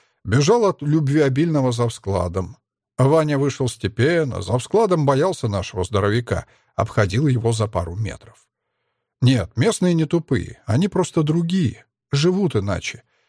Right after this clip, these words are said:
и очень угнетены давлением огромных массивов информации, избалованы доступностью информации и её готовностью к употреблению. Им особо не надо ломать голову, над чем бы то ни было.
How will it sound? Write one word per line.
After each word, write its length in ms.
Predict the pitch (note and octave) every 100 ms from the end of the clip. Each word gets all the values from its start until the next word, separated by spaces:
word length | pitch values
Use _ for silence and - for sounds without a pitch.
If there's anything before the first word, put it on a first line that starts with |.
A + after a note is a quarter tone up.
| _ -
и 80 |
очень 460 | A2 A3 - G3+ F3
угнетены 600 | D#3+ C#3+ C#3+ C#3 C#3+ F#3
давлением 720 | C#3 A#2+ B2+ E3+ D3 C3+ A#2+
огромных 800 | - A#2+ G#2+ A2 D#3+ F3+ C#3+ B2+
массивов 600 | G#2+ A#2 - A#2 G2 -
информации, 880 | G#2+ G#2+ A2 A#2 B2 F2+ - - F2+ _ _ _
избалованы 720 | D#3 D3 C3+ C#3 E3+ D#3+ C3 A#2
доступностью 720 | G#2+ - D#3 C#3 G#2+ - G#2
информации 680 | G2+ A2+ A#2+ E3 C3 G2+
и 100 | F#2
её 220 | A2 C#3 F#3
готовностью 640 | D3+ - G3 D#3+ C#3 C3+
к 80 | -
употреблению. 800 | - C3+ C3 C3+ C3+ G2 D#2+ - _ _ _ _ _
Им 180 | D3 E3+
особо 400 | E3 - F#3 D#3
не 120 | D3+
надо 280 | D#3 E3 D3
ломать 380 | C3+ B2 A#2+ G#2
голову, 420 | G2 F#2+ F2+ F#2+
над 220 | G2 D3
чем 280 | - - G#3+
бы 100 | D#3+
то 140 | - A#2
ни 180 | F#2+
было. 280 | F#2+ F#2 G#2+